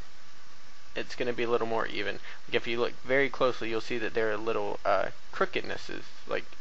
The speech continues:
in my line. So that's not really that big of a deal here. More what you wanna focus on is the bottom here, because you have to extrude that out to create the rest of the corner of that wall.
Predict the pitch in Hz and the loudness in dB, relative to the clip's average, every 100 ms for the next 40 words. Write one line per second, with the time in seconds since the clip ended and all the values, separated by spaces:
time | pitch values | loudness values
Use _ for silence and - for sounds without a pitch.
0 | - - 127 127 117 107 107 98 73 - | -2 0 0 2 4 4 4 2 2 -2
1 | - - - - - - - - 123 113 | -2 -2 -2 -2 -2 -2 -2 2 4 4
2 | 95 117 120 156 147 131 131 120 120 120 | 4 4 4 4 6 6 4 6 6 6
3 | 120 113 120 120 117 117 113 110 - - | 2 0 2 2 2 2 2 2 -2 -2
4 | - 117 127 143 139 131 - 127 117 113 | -2 -2 0 2 2 2 0 0 0 2
5 | 120 113 110 - 113 113 - 110 107 - | 2 2 0 2 2 0 0 -2 -2 0
6 | 104 101 95 95 98 - - - - 107 | 4 6 6 4 0 -2 -2 -2 -2 -2
7 | 107 104 101 104 104 - - 113 107 104 | -2 -2 0 4 4 4 -2 -2 -2 -2
8 | 101 104 - - - - - - - - | -2 -2 -2 -2 -2 -2 -2 -2 -2 0
9 | - - - - 127 123 117 98 92 95 | 0 0 -2 0 0 4 6 6 6 4
10 | - - - - - - - - - - | 2 -2 -2 -2 -2 -2 -2 -2 -2 -2
11 | - - 117 - 123 113 101 98 85 - | -2 -2 -2 -2 0 0 0 0 -2 -2
12 | - - - 110 107 - - 107 - 104 | -2 -2 0 2 4 4 2 0 0 -2
13 | - 110 101 92 - 95 - 143 151 - | 0 2 2 0 0 0 2 2 2 2